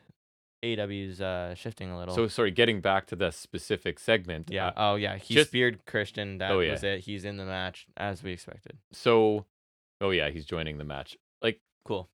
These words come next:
Speaker 2: Christian's carrying this for me. Edge, Edge isn't offering me anything, and, and you just said it.
Speaker 1: He's just
Speaker 2: Christian's
Speaker 1: Edge.
Speaker 2: reinvented himself, and
Speaker 1: And he's
Speaker 2: Edge
Speaker 1: still
Speaker 2: is just
Speaker 1: Edge.
Speaker 2: Edge from, he's the rated R superstar, whatever, whatever. He's Edge
Speaker 1: Which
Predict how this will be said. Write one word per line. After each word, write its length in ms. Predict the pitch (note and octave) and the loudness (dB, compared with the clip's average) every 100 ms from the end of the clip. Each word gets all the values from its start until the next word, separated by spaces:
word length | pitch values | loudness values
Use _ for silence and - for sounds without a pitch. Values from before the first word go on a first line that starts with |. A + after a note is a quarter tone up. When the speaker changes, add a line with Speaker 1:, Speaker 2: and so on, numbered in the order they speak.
| - | -18
Speaker 2:
Christian's 480 | - D3+ - E3+ C#3 | -2 0 0 -4 -4
carrying 460 | - G2+ A#2+ A2+ E2+ | 2 4 4 2 -2
this 180 | D#2 | -6
for 160 | - F2+ | -6 -6
me. 240 | D#2 D2+ - | -4 -6 2
Edge, 360 | A2+ B2+ - _ - | 2 2 -4 _ 0
Edge 260 | B2 C#3 | 2 2
isn't 220 | D3+ D3+ D#3 | -2 -4 2
offering 480 | G#2 A2 B2+ A#2 | 2 4 0 0
me 120 | G2+ F2+ | 2 0
anything, 520 | F#2 G#2 B2 A2 G#2+ | 0 -2 -2 0 0
and, 200 | F#2+ G2+ - _ G#2 | -2 -6 -12 _ -2
and 160 | A2 | 0
you 100 | C3 | -2
just 360 | B2 A#2 B2 - | 2 4 4 4
said 220 | A#2+ A2+ | 4 4
it. 280 | D2+ F2 - - | 4 -2 -6 -6
Speaker 1:
He's 200 | B2+ C3 | -4 0
just 60 | - | 4
Speaker 2:
Christian's 420 | C3 - C#3+ G2 | 2 4 2 2
Speaker 1:
Edge. 60 | A2 | 2
Speaker 2:
reinvented 580 | A#2+ A2 F#2 G2 - | 2 2 2 0 0
himself, 560 | F2+ D2+ - C#2 C2 - _ | -4 -4 -4 -4 -4 -12 _
and 180 | G2 F#2+ | 2 2
Speaker 1:
And 100 | G2 | 2
he's 160 | A#2+ B2 | 0 4
Speaker 2:
Edge 140 | A2 | 6
Speaker 1:
still 160 | B2 A#2 | 8 6
Speaker 2:
is 80 | F#2+ | 4
just 160 | F#2+ F#2 | 2 2
Speaker 1:
Edge. 20 | |
Speaker 2:
Edge 420 | F2 A2+ C#2 - | 6 6 4 -4
from, 380 | - E2 D#2+ D2 - _ _ | -6 -4 -4 -8 -16 _ _
he's 300 | F#2 F#2+ E2 | -6 -6 -2
the 100 | F#2 | -2
rated 320 | F2+ G#2 G#2+ | 2 2 4
R 140 | G#2 G#2+ | 4 2
superstar, 580 | - A2+ F#2+ - G#2 F#2+ | -2 -8 -4 2 4 4
whatever, 380 | F#2 G#2+ G2+ | 4 2 2
whatever. 340 | G#2 A2+ F#2+ D2+ | 2 2 2 -2
He's 180 | F2 F2 | -2 4
Edge 160 | F#2+ | 6
Speaker 1:
Which 180 | C#3+ | 6